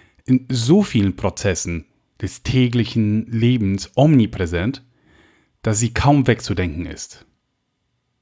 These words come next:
Überall, wo irgendwelche Daten geschickt oder empfangen werden, ist Software beteiligt.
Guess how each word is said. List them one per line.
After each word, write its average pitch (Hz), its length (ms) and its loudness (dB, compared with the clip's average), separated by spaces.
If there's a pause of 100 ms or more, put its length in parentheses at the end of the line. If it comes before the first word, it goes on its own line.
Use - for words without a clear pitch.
(380)
Überall, 139 680 4
wo 113 260 0
irgendwelche 151 640 2 (260)
Daten 107 640 -2 (320)
geschickt - 600 -2 (160)
oder 110 180 -4
empfangen 107 540 0
werden, 104 480 0 (680)
ist 147 240 2
Software 107 380 0
beteiligt. 90 680 -6